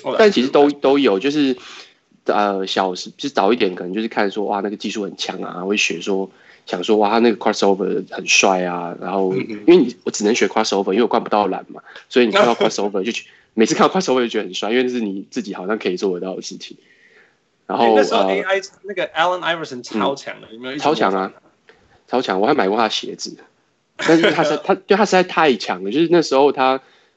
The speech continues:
Speaker 2: 呃，刚进来的时候，那个速度就是超快，然后他又是一个好像你 touchable，就是他一，一八六尺嘛，你就觉得好像是一个可以触及的一个对象这样子。
Speaker 1: 嗯，嗯，嗯，嗯。
Speaker 2: 对，那时候超强，那时候 even，even 那时候，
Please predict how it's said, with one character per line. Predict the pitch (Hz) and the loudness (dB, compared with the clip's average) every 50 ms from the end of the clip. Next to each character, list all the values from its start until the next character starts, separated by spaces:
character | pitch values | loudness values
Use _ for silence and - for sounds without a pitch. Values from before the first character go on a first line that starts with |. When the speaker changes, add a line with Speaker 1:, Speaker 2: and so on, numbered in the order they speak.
| _ - | _ -8
Speaker 2:
呃， | 110 104 101 101 98 95 - - _ _ - | -6 -4 -4 -4 -4 -6 -6 -10 _ _ -4
刚 | - 120 123 123 | -2 0 0 0
进 | 123 139 117 | 0 -2 -2
来 | 104 92 90 - | -2 -4 -6 -10
的 | 98 | -12
时 | - - 117 | -14 -12 -8
候， | 107 101 101 | -6 -4 -2
那 | 117 | -2
个 | 113 113 104 101 - - - 110 | 0 0 0 -2 -2 -6 -12 -14
速 | - - - 135 113 104 | -12 -6 -2 -2 -2 -2
度 | 98 110 104 110 110 104 - _ _ - | -2 -6 -6 -6 -8 -12 -16 _ _ -6
就 | - 123 | -4 -4
是 | 117 117 | -4 -4
超 | - - - - 110 104 104 107 | -4 -4 -2 0 2 2 2 2
快， | 107 - - 107 92 - - _ _ _ _ _ | 0 0 -2 -2 -2 -4 -6 _ _ _ _ _
然 | - 110 | -2 0
后 | 135 151 | 0 2
他 | 165 160 | 4 4
又 | 165 165 | 4 4
是 | 151 165 | 4 6
一 | 151 139 127 | 4 4 6
个 | 135 120 110 104 98 - - - _ _ | 6 4 4 4 2 -2 -8 -20 _ _
好 | - 104 | -6 -2
像 | 107 147 143 | 0 0 0
你 | 117 101 95 - | 0 -2 -4 -8
touchable， | - 131 123 - - 104 90 95 95 95 | -8 -8 -6 -6 -6 -6 -6 -6 -8 -10
就 | 95 104 113 | -8 -8 -6
是 | 120 117 107 101 80 76 _ _ _ _ _ _ - | -6 -6 -8 -8 -12 -14 _ _ _ _ _ _ -4
他 | 127 - - | -4 -4 -4
一， | 131 120 - _ - | -4 -10 -12 _ -14
一 | 127 117 | -10 -4
八 | - 113 110 110 - 123 | -2 0 0 0 -2 -4
六 | 139 131 151 139 113 101 | -4 -2 0 0 0 0
尺 | - - - - - - - | 0 -2 -4 -4 -4 -8 -16
嘛， | - - - - - | -18 -20 -20 -14 -8
你 | - 120 | -8 -4
就 | 117 | 0
觉 | 120 104 101 | 2 2 2
得 | 98 - | 2 0
好 | 98 98 | -2 -2
像 | 104 113 | -2 -2
是 | - 123 | -2 -2
一 | 110 101 | -2 -2
个 | - 101 95 92 85 90 - - - - - _ _ - | -2 -2 -2 -2 -4 -6 -8 -12 -14 -18 -20 _ _ -8
可 | 107 104 | -6 -6
以 | 101 - - | -6 -6 -4
触 | - - 127 107 | 0 2 2 2
及 | 95 - 92 90 | 0 -4 -8 -8
的 | 95 90 90 | -8 -6 -6
一 | 90 | -8
个 | 90 95 | -6 -4
对 | - 98 90 90 | -2 -2 -2 -4
象 | 87 - 95 87 87 - | -6 -8 -8 -8 -8 -10
这 | 92 | -12
样 | 90 92 | -12 -14
子。 | 98 - - 113 _ - | -16 -18 -20 -20 _ -16
Speaker 1:
嗯， | - 131 123 110 | -12 -12 -10 -10
嗯， | 110 113 113 | -12 -12 -14
嗯， | 110 107 - | -14 -14 -14
嗯。 | - 113 107 | -14 -6 0
Speaker 2:
对， | - 95 92 | 2 4 4
那 | 95 123 170 190 | 6 8 8 8
时 | 196 | 8
候 | 196 | 6
超 | 156 165 160 151 | 6 6 4 4
强， | - 123 | 6 6
那 | 165 190 | 6 8
时 | 190 | 8
候 | 185 | 6
even，even | 175 180 180 156 120 113 - - - - _ _ _ _ _ _ _ - 156 160 170 147 123 113 117 | 6 6 6 6 4 4 0 -8 -20 -20 _ _ _ _ _ _ _ -4 0 2 4 4 4 4 2
那 | 135 | 0
时 | 143 139 135 | 0 2 4
候， | 127 120 107 98 - | 4 4 2 0 -4